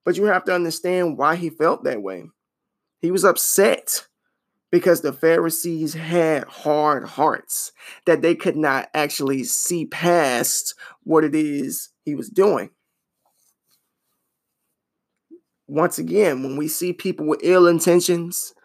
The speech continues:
when we see people who are plotting, that's not really anything to be happy about,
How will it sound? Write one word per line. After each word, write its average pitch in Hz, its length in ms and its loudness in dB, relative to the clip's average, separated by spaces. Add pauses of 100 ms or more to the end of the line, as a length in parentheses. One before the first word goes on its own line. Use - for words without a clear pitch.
(580)
when 151 140 0
we 156 100 2
see 170 240 0
people 165 420 -4
who 160 220 4
are 135 180 4
plotting, 165 760 0 (280)
that's - 160 -4
not 214 200 4
really 196 260 6
anything 175 320 2
to 147 80 2
be 151 120 0
happy 151 480 -2
about, - 440 -4